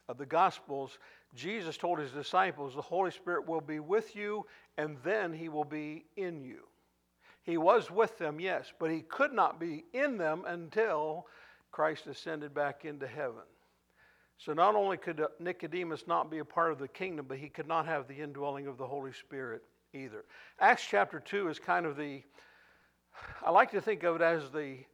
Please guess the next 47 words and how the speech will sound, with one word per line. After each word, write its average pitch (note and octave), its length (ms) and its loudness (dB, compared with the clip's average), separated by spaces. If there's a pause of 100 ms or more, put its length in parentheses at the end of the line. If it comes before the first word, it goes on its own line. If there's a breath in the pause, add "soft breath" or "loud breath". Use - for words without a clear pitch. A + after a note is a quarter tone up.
the D#3 120 -4
hinge F#3+ 460 -4
of C3+ 140 -10
the D3 80 -4
door, C#3+ 460 -2 (640)
or D3 120 -2
the D3 100 -4
door C#3+ 640 2 (160)
with D#3+ 180 -4
a C#3 80 -4
hinge D#3+ 320 -8
on E3+ 260 2
it B2+ 120 -6 (320 loud breath)
that D3+ 120 -2
goes D#3+ 240 0
from D3+ 220 -6
the D3 140 -2
Old D3 360 0 (380 soft breath)
to - 100 -12
the C3+ 120 -6
New C#3 180 -6
Testament, C3+ 540 -6 (560)
the C#3+ 80 -8
New D3 180 -6
Covenant. B2+ 480 -4 (880 soft breath)
Uh, C3+ 360 4
and - 80 -12
I C3 80 0
pointed F#3+ 360 0
this F3+ 180 0
out E3+ 200 8
to E3 40 -8
many D#3 240 0
people. D3 480 -6 (400 loud breath)
Even F#3+ 280 0
up F3 160 6
at D#3+ 60 -4
the D3 80 -2
jail, D#3+ 320 2
some E3 220 0
of D#3 60 -4
these D3 120 -6
guys D3 280 2
find D#3 280 0
this D3 180 -6
to D#3 100 -12
be, C#3+ 320 -8